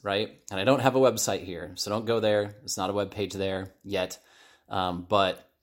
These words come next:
it is gonna tie, there is some functionality, and there's a reason I'm mentioning it.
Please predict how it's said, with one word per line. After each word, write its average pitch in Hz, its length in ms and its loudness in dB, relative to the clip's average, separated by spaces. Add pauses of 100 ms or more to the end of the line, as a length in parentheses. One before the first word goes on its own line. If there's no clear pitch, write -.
(320)
it 101 140 -2
is 101 160 0
gonna 92 160 -4
tie, 98 360 -4
there 101 200 2
is 123 180 4
some 120 180 0
functionality, 101 760 -2
and 92 80 -6
there's 90 160 -8
a 92 40 -8
reason 92 280 -4
I'm 90 80 -6
mentioning 87 320 -8
it. 80 100 -16